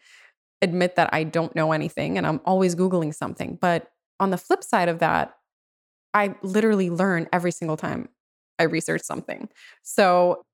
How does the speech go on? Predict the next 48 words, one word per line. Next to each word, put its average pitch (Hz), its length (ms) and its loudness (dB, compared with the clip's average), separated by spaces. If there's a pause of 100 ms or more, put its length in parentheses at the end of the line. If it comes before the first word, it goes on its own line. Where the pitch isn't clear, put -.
(160)
it's - 140 -12
completely 247 460 2
okay 226 280 0
to - 120 -8
not 180 200 -2
know 170 140 0
everything. 170 640 -4
It's - 180 -8
okay 202 420 -4
to 202 160 -6
want 190 200 -2
to 175 80 -6
learn 170 240 -4
something 170 360 -8
from 165 160 -10
someone. 165 640 -6 (500)
Just - 180 -6
try 190 200 0
it 170 100 0
out. - 220 -6 (520)
It'll 190 140 4
make 165 260 0
you 165 60 0
a - 20 2
better 156 200 0
person 156 400 -6
in 156 100 -4
the 151 100 -4
end. 151 300 -6 (920)
So 220 360 4
if 240 140 0
you 311 80 8
find 208 340 0
yourself 175 520 2
in 180 80 -4
a 160 40 -2
situation 160 720 -4
where 147 440 -2
you're 151 340 -4
in 160 140 -4
a 170 60 -2
conflict 160 640 -4
or 160 120 -2
you 165 280 -2
are 170 200 4
in 175 140 -2
a 170 60 -2
disagreement, 156 640 -4